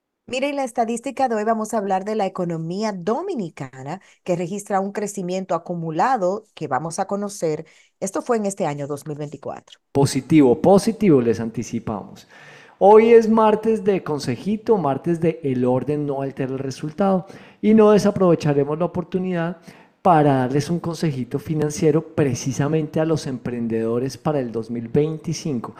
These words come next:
Speaker 2: Oye, sin querer lo estamos hablando hoy mucho de emprendimiento.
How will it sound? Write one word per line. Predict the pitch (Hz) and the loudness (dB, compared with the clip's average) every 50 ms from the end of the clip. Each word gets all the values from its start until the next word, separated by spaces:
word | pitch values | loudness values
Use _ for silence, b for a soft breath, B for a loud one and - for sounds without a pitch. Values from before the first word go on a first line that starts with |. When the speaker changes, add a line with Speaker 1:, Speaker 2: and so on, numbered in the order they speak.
| B B B B B B | B B B B B B
Speaker 2:
Oye, | 165 175 190 175 | 6 6 6 6
sin | - 170 165 156 | 4 2 2 4
querer | 156 151 151 156 160 | 6 6 8 8 6
lo | 196 | 6
estamos | 190 196 - 208 208 208 185 | 4 2 2 0 0 2 2
hablando | 214 202 160 151 147 156 | 2 4 4 4 2 2
hoy | 175 175 | 0 0
mucho | 180 185 175 - 185 | -2 -4 -4 -2 -2
de | 196 | -2
emprendimiento. | 202 196 196 180 156 135 123 127 135 151 170 175 - 202 147 | -2 -2 -4 -4 -4 -4 -4 -4 -4 -4 -4 -6 -8 -12 -14